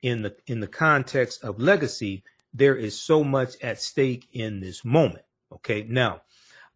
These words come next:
um, and you have a tweet here by Vice President Kamala Harris as well.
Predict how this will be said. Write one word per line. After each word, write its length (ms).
um, 580
and 320
you 300
have 200
a 300
tweet 240
here 200
by 260
Vice 240
President 360
Kamala 320
Harris 360
as 140
well. 540